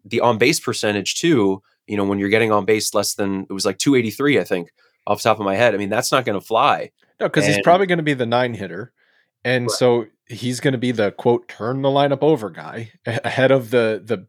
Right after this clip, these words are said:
Speaker 2: big top of the order. You, you can't be getting on twenty-eight percent of the time.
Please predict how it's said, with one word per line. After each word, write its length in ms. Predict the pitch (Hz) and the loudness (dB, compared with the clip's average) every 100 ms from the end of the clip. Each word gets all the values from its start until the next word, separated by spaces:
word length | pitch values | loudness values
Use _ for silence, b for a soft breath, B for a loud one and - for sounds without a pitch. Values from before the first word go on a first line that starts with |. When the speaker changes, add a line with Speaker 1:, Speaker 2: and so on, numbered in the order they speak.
| - | 0
Speaker 2:
big 200 | 127 123 | 0 2
top 280 | 131 123 117 | 4 4 2
of 80 | |
the 80 | 101 | -4
order. 360 | 120 190 120 98 | 2 2 0 -8
You, 140 | 127 131 | -12 -12
you 200 | 120 123 | -12 -12
can't 240 | - 269 | -6 -6
be 80 | 277 | -6
getting 220 | 110 98 | -8 -8
on 140 | 90 90 | -8 -12
twenty-eight 380 | - 92 82 - | -14 -14 -14 -16
percent 260 | - 87 | -18 -18
of 80 | - | -20
the 60 | - | -20
time. 240 | 80 _ | -20 _